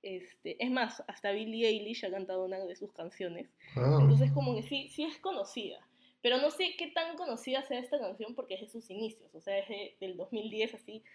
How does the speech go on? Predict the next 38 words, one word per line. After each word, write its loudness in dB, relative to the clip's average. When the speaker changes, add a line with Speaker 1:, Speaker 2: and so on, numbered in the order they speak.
Speaker 1:
cuando 0
recién 0
lanzó -2
su -8
primer -10
álbum. -14
Y 0
esta 2
canción -2
me 0
gusta 2
bastante -2
porque -2
no 6
habla 8
de 4
la 2
soledad, 0
no -4
sé, -4
un -2
desamor 0
o 0
algo -2
por -6
el -10
estilo, -2
sino -4
enfoca 4
su -4
soledad 2
en 0
su -6
carrera. 4
Entonces -4
dice -2
como 0
que -4